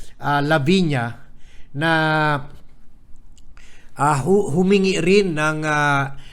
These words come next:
ng disciplinary action to be done against this judge. Ah, sabi, ah, sabi nila, ah, sana daw noon pa daw nag-inhibit na itong judge na ito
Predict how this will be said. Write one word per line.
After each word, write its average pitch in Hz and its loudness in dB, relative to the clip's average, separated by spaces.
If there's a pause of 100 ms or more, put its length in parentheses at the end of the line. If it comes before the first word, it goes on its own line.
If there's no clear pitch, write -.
(120)
ng 160 0 (100)
disciplinary 160 2
action 151 0
to 175 2
be 165 0
done 156 4
against 135 -4
this 127 -6
judge. - -4 (500)
Ah, 131 -4
sabi, 143 -2
ah, 139 2 (320)
sabi 156 0
nila, 180 2 (560)
ah, 156 2
sana 220 4
daw 175 4
noon 208 2
pa 175 4
daw 147 2
nag-inhibit 156 -2
na 160 -2
itong 143 -6
judge 139 0
na 139 -2
ito 139 -2